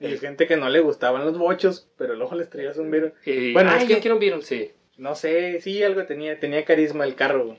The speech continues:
Speaker 2: Sí, tenía carisma.
Speaker 1: Y luego sacaron versiones, eh, especiales, güey, el rosa de la Barbie.
Speaker 2: El rosa de la Barbie.
Speaker 1: El rojo de Hot Wheels, el negro de Xbox.
Speaker 2: Sí.
Speaker 1: Estaban muy buenos,
Speaker 2: Sí
Speaker 1: o
Speaker 2: te
Speaker 1: sea, sí tenía, es que
Speaker 2: Honestamente,
Speaker 1: era
Speaker 2: traía, traía buenos,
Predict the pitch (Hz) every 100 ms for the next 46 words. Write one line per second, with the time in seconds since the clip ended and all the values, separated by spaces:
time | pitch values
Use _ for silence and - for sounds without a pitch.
0 | _ - 143 127 104 - 127 123 135 131
1 | 127 123 131 135 151 185 - 160 185 190
2 | 151 151 160 165 - - _ _ _ 135
3 | 131 127 127 123 117 143 147 151 135 123
4 | 113 113 127 131 135 127 127 147 151 147
5 | 143 _ 113 113 113 113 107 113 127 123
6 | 120 143 139 135 135 127 120 135 143 139
7 | - 120 127 143 143 139 135 127 131 143
8 | 143 - _ _ _ _ _ _ - 139
9 | 127 120 135 156 151 135 127 143 127 131
10 | 123 139 123 123 135 - 160 175 170 139
11 | - 180 180 190 226 220 240 202 175 196
12 | 202 160 147 180 196 202 214 214 -